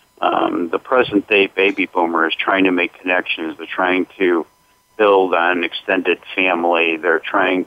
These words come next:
to, uh, form better relationships with their siblings. Uh, a lot of, uh, baby boomers are actually reaching out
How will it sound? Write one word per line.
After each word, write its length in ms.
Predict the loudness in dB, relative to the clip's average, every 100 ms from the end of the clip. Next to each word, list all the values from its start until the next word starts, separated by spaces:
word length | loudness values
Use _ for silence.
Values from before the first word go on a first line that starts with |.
| -6
to, 320 | -6 -4 -4 -8 _ _ _ _
uh, 360 | 0 2 2 0 0
form 240 | 2 2
better 240 | 2 2 4
relationships 880 | 4 4 2 2 0 0 -2 -2 -6 0
with 220 | 0 2
their 320 | 2 2 0 _ _ _ _ -14 -4
siblings. 640 | 0 2 2 2 2 -2 -4 -2
Uh, 180 | -2 0
a 20 |
lot 220 | -2 0
of, 80 | -2 0
uh, 160 | 0 0
baby 360 | 2 0 2 0
boomers 380 | 2 2 2
are 160 | 2 2
actually 400 | 2 -2 2 2
reaching 480 | 2 -2 -2 -2 0
out 260 | 2 0